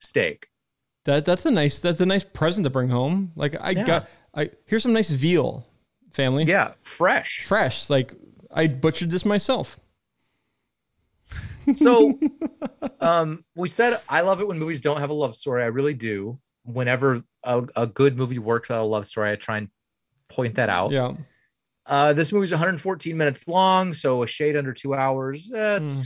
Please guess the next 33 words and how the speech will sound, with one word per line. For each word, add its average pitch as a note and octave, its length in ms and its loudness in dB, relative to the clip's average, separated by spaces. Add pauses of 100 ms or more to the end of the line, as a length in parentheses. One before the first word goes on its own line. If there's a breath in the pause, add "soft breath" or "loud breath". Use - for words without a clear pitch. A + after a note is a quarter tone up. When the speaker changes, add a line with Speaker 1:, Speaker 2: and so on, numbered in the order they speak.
Speaker 1:
fine, A2 340 0
I G#2 60 2
guess. G2+ 540 -2
It's - 180 -10
ninety-one C#3+ 680 0
percent C3+ 420 -8
on A2+ 100 -6
Rotten A2+ 220 -4
Tomatoes, A2 320 -6
very D3+ 260 0
high, F#2 340 -4 (680)
a G2 100 -4
very D#3 220 -2
popular G#2+ 440 -2
movie. F#2 440 -10 (1200)
It F#3+ 300 0
did A#3+ 240 0
have A3 260 2
a F3 60 -8
sequel, - 560 -8 (360)
Speaker 2:
<laughs> D3 400 -4
Speaker 1:
uh, C3 220 0
City F#3 340 0
Slickers F#3 440 -4
two, G#3 340 -2
The A2 80 -8
Legend C#3+ 360 2
of C3+ 60 -8
Curly's E3 320 -4
Gold, E3 240 -2
I C3 40 2
think F3 260 -8
ninety-four, F3 1080 -4